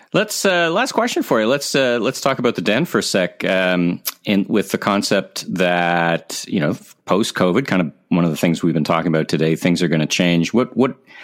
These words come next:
kind of things do you expect or would expect to be pitched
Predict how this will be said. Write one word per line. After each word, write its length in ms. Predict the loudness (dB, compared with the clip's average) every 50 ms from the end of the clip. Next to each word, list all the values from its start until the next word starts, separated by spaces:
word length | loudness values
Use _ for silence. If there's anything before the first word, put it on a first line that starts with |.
| -20 -18 _
kind 340 | -2 -2 0 2 2 0 -2
of 80 | -2
things 360 | -2 0 2 2 2 2 0 0
do 100 | 2 2
you 140 | 4 4 2
expect 800 | 0 -2 -4 -6 -4 -2 -2 0 0 -2 -4 -6 _ -12 -12 -12 _ _ _ _ -8 _
or 140 | 0 0 2
would 180 | 2 2 2 2
expect 480 | 0 -2 -4 -4 -2 -2 -2 -2 -4
to 80 | -4 -2
be 120 | -2 -2
pitched 600 | -4 -2 -2 -2 0 0 -2 -4 -4 -4 -8 -10